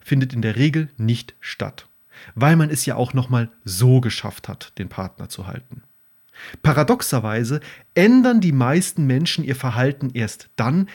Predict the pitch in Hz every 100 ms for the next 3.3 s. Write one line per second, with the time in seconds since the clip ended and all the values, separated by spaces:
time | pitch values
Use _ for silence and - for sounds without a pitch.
0 | - _ 104 101 131 156 165 165 185 -
1 | - 120 123 139 - 107 110 - 135 104
2 | 107 101 110 - 151 - 170 202 170 110
3 | - -